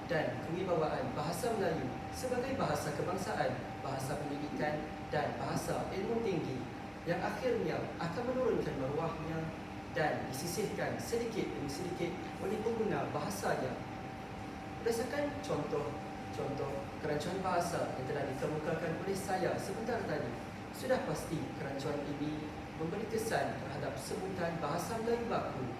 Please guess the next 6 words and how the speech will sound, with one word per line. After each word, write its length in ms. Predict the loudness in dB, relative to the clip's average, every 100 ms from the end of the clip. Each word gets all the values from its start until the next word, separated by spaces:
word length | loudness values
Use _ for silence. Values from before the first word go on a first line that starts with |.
| -6 -8 -6 -8
Selain 400 | -4 2 2 4 2
maruah 240 | 2 2 2
bahasa 240 | 0 0 0 0
Melayu 240 | 0 0 -2
sebagai 400 | -2 -2 0 0 0
bahasa 480 | 0 0 0 0